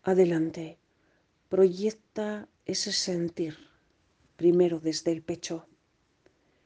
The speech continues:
en total convencimiento de que lo que estás solicitando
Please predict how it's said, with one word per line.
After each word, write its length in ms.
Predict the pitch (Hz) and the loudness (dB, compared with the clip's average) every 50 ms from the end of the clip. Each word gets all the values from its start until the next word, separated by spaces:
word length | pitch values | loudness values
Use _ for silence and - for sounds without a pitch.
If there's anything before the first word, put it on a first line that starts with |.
| _ _ _ _ _ _ _ _ _ _ _ _ _ _ _ _ _ _ _ _ _ _ _ _ _ _ _ _ _ _ _ _ _ _ _ _ _ _ _ _ _ _ _ _ _ _ _ _ _ - - | _ _ _ _ _ _ _ _ _ _ _ _ _ _ _ _ _ _ _ _ _ _ _ _ _ _ _ _ _ _ _ _ _ _ _ _ _ _ _ _ _ _ _ _ _ _ _ _ _ -4 0
en 160 | 202 214 208 | 2 2 6
total 360 | - 208 190 - 220 214 - | 4 4 4 4 -2 -2 0
convencimiento 920 | - 226 220 220 208 196 196 - - 196 196 196 196 190 190 185 - 160 151 | 0 0 2 4 4 2 2 0 -4 0 2 4 6 6 4 4 2 -2 -2
de 160 | 160 160 151 | -2 -2 -2
que 100 | 160 156 | -2 -2
lo 140 | 165 165 160 | -2 0 -2
que 80 | 165 | -4
estás 320 | 160 - - - 190 185 - | -6 -6 -6 -8 -6 -6 -6
solicitando 960 | - - 185 170 175 170 165 - 185 165 - 180 170 160 160 151 151 - | -4 -2 -2 0 0 -2 -2 -2 -6 -6 -6 -8 -10 -10 -12 -18 -20 -20